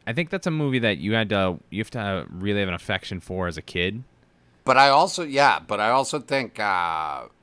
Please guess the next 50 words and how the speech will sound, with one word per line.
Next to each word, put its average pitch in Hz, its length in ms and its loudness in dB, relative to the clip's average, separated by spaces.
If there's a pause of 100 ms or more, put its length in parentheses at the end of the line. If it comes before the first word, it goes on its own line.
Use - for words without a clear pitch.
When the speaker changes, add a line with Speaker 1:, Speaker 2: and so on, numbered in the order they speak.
(340)
Speaker 2:
it 104 120 -18
can 85 80 -16
be 85 100 -14
scary 98 440 -10
as - 80 -16
shit 98 340 -12
to 69 120 -20
a 53 60 -20
kid, - 280 -20
too. 76 300 -14 (1200)
Speaker 1:
Yeah, 104 180 0
though, 107 140 2
that's 131 140 -2
why 117 140 4
I - 40 4
was 95 140 0
trying 90 240 -2
to - 60 -10
figure 82 240 0
it 80 60 0
out. 78 180 0 (1300)
But, 87 260 2
uh, 85 220 6
we're 95 80 6
gonna, 98 240 4
we're 113 140 4
gonna 117 140 6
put 110 160 2
that 101 120 6
one 95 140 6
on 92 80 4
the, 92 80 4 (120)
the 87 320 4
back 90 160 2
Speaker 2:
Just - 100 -2
do - 60 -2
The 92 40 4
Speaker 1:
burner 85 180 2
for 80 60 2
a 113 40 4
Speaker 2:
Sandlot 82 340 4
Speaker 1:
little 80 120 0
bit. 87 80 -2
Speaker 2:
again 82 120 -8
if 78 120 -12
they 95 80 -10
got 98 240 -10
kids 107 300 -12
coming 82 280 -14
over. 69 340 -18